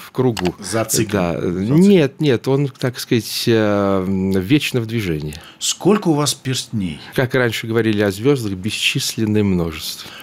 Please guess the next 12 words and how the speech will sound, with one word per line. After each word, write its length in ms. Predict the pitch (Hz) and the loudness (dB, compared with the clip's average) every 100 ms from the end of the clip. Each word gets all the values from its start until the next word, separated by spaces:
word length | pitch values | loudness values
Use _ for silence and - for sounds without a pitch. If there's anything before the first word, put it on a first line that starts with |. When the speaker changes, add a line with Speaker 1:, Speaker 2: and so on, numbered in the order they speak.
| - | -12
Speaker 2:
А 160 | 85 98 | -6 -2
вы 220 | 107 127 | 0 0
как-то 380 | 123 110 - 110 | 0 -4 -4 -6
вот, 260 | 107 - | -6 -6
как 160 | - 98 | -8 -6
это 120 | - | -8
у 20 | |
вас 100 | 82 | -8
происходит? 400 | - 90 - 85 | -6 -4 -4 -4
Вот 140 | 90 92 | -4 -4
встали, 520 | - - 107 113 110 | -6 -2 0 2 0
выбрали 540 | 95 101 98 95 85 | -2 -6 -4 -4 -6